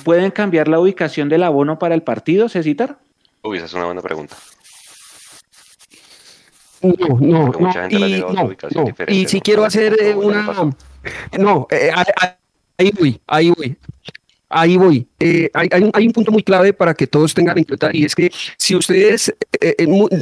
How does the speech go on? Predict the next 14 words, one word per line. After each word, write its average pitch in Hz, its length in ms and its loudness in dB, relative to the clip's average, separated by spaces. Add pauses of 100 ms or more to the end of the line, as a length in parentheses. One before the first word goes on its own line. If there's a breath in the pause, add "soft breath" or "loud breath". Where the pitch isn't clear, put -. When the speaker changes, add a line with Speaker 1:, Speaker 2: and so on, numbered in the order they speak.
(180)
Speaker 3:
muy 202 120 0
seguramente, 254 540 2
y 202 100 0
va 160 80 2
a 160 40 2
ser 196 120 4
así, 208 320 0
la 156 160 2
boleta 175 440 2
que 220 120 0
les 190 220 2
va 156 80 2
a - 20 2
llegar 170 420 0